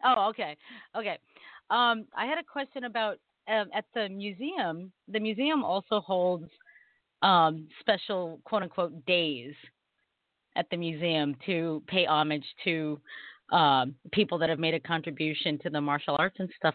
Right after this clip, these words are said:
like that. Can you, uh, tell our listeners a little bit about what those days are all about and how often they're held?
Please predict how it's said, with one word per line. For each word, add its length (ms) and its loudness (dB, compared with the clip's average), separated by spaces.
like 200 2
that. 220 4
Can 120 6
you, 180 6
uh, 280 4
tell 200 0
our 80 2
listeners 400 -2
a 60 -4
little 200 -4
bit 200 0
about 400 -2
what 180 -10
those 260 -6
days 360 4
are 120 -2
all 140 0
about 580 6
and 260 -4
how 180 0
often 300 -2
they're 140 -4
held? 400 0